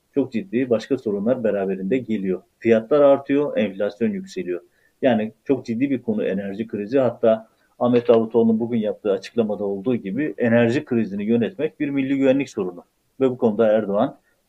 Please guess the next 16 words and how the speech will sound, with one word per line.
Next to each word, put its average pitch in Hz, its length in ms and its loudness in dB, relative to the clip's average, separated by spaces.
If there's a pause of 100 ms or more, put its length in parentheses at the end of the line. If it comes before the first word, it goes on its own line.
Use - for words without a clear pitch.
(100)
Erdoğan 110 400 2
rejimi 104 540 -4
sınıfta 120 440 0
kalmış 107 460 -2
vaziyette. 98 580 -4 (320)
Enerji 180 380 6
Bakanı 180 340 4
Dönmez 170 540 2
bugün 151 340 -4
diyor 160 220 2
ki 151 80 -6
işte, 156 440 4
e, 123 480 2
bu 156 280 4
İran'dan 156 460 4
kaynaklanıyor. 156 720 0